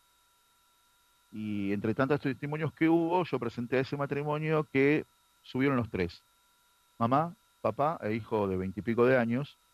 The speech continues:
que había sido adoptado, que había sido adoptado. Entonces yo los empecé a escuchar, a escuchar, a escuchar, a escuchar. Y yo estaba en un costadito del escenario. Y mi esposa en ese momento me dice, "Vos te estás dando cuenta, ¿no?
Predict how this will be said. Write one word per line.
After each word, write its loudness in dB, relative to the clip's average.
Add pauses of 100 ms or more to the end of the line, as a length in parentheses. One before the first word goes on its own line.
(400)
que 0
había -2
sido -6
adoptado, -2 (1160)
que -2
había -2
sido -2
adoptado. -8 (320)
Entonces 2
yo 6
los 0
empecé 0
a 4
escuchar, -2 (100)
a -20
escuchar, -4
a -8
escuchar, -8
a -4
escuchar. -6 (1600)
Y 6
yo 6
estaba 4
en 2
un -4
costadito 0
del 2
escenario. -6 (560)
Y -2
mi 2
esposa 0
en 0
ese -2
momento -2
me -2
dice, 2 (180)
"Vos -4
te -6
estás 0
dando 0
cuenta, -4
¿no? -4